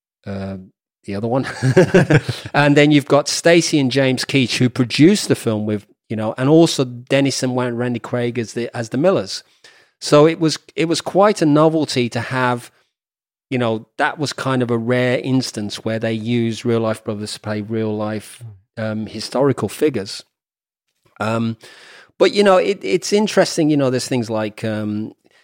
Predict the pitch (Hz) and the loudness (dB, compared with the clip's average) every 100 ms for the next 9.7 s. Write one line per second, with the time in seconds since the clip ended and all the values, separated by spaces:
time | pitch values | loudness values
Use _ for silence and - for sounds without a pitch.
0 | _ _ - 170 - _ _ _ - 170 | _ _ 2 2 2 _ _ _ 2 4
1 | 165 160 175 175 151 147 135 123 151 160 | 6 4 2 0 0 -2 -2 -2 0 0
2 | 117 127 151 - 135 127 110 _ - - | 0 0 -2 -2 -2 -2 -4 _ -14 -6
3 | - 127 123 113 117 113 - - 120 - | -2 -2 -2 -4 -4 -4 -4 -4 -4 -4
4 | 110 110 110 101 113 110 135 131 123 113 | -6 -4 -6 -6 -6 -2 -2 -2 -4 -6
5 | 110 107 104 - 104 - 139 135 - 104 | -6 -6 -8 -8 -8 -2 0 -2 -4 -8
6 | 101 104 101 104 - 113 104 101 101 110 | -6 -6 -8 -10 -8 -8 -8 -12 -10 -10
7 | 104 104 110 147 131 101 95 80 - - | -8 -8 -4 -4 -6 -10 -14 -16 -18 -20
8 | - _ _ _ _ _ 123 123 127 127 | -20 _ _ _ _ _ 0 0 0 -4
9 | 110 - 147 185 170 147 - | -4 0 2 4 4 0 -4